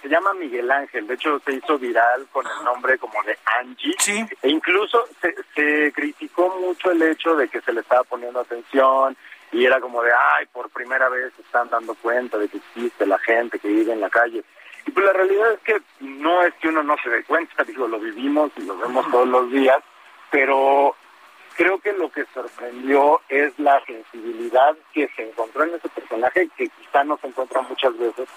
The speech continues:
Speaker 1: en personas que o tenemos un micrófono o personas que normalmente, eh, escuchamos hablar y que opinan de la nada. Y de repente este chavo,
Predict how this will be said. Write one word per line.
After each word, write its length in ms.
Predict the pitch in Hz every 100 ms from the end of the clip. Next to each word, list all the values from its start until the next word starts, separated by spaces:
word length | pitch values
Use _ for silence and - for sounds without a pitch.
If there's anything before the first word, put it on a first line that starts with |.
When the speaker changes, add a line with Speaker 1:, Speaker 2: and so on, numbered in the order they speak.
| - - -
Speaker 1:
en 180 | 131 123
personas 640 | 110 113 113 131 135 147 156 - - - -
que 460 | 143 131 123 120 113 - -
o 160 | 117
tenemos 400 | - 104 127 123
un 120 | 127 120
micrófono 760 | 104 131 180 190 185 180 180 - - -
o 240 | 127 127 120
personas 480 | 123 113 - 127 135
que 120 | - 107
normalmente, 1040 | 110 117 127 127 131 131 - 135 131 127 - - -
eh, 280 | 117 117 113 113
escuchamos 640 | 110 - 123 135 135 143
hablar 480 | 131 117 123 127 147 -
y 140 | 143 127 -
que 400 | 131 120 117 117 110
opinan 760 | 107 - 151 165 165 165 170 - -
de 80 | 123
la 100 | 117
nada. 220 | 127 151
Y 40 | 143
de 80 | 131
repente 300 | - 165 -
este 180 | - 170
chavo, 340 | 190 170